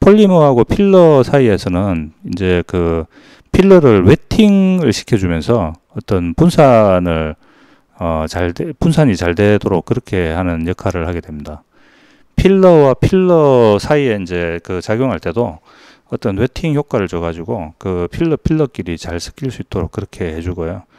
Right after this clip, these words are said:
필러하고 메탈, 어, 그 금속 표면하고도, 어,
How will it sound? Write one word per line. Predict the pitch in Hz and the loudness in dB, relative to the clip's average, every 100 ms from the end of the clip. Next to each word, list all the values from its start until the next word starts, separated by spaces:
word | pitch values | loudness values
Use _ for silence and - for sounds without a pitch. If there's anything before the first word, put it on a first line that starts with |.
| _ _ _ _ - | _ _ _ _ -4
필러하고 | 208 220 185 143 131 139 | 2 4 6 4 4 2
메탈, | 110 - 131 127 123 123 120 113 123 | 2 -2 0 2 2 2 2 0 -4
어, | 110 95 90 87 - | -2 0 0 -2 -4
그 | 98 | -4
금속 | 107 120 127 | -2 0 0
표면하고도, | - 139 139 131 92 85 98 | 2 2 2 2 0 0 0
어, | 85 78 95 85 82 80 80 | -2 -6 -8 -4 -2 -4 -6